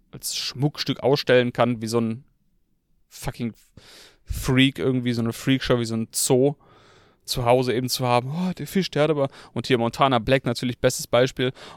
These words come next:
„Oh ja, der Fisch ist so schön. Oh, den nehme ich jetzt mit. Der kann jetzt, der kommt jetzt bei mir.“ Ja, habe ich, äh, zwar dafür bezahlt, dass der Fisch irgendwo aus dem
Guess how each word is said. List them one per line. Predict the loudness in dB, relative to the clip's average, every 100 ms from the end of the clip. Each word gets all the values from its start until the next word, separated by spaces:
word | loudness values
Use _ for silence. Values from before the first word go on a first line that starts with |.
| -4
„Oh | 0
ja, | 2
der | 0
Fisch | 0 -2
ist | 0
so | -2
schön. | 0 2 2
Oh, | 2 -2
den | 0
nehme | 0
ich | 0
jetzt | -2 -2
mit. | -4 -2
Der | -4
kann | -2
jetzt, | -4 -6 -18 -18 -8
der | -4
kommt | -4 -4
jetzt | -4
bei | 0
mir.“ | 0 0
Ja, | 2 0 -2 -6
habe | 2 2
ich, | 2 -4
äh, | -8 -8
zwar | -2 0
dafür | 0 -8
bezahlt, | -8 0 0 0
dass | -2
der | -4
Fisch | -4 -2
irgendwo | -2 0 0
aus | 0
dem | -4 -8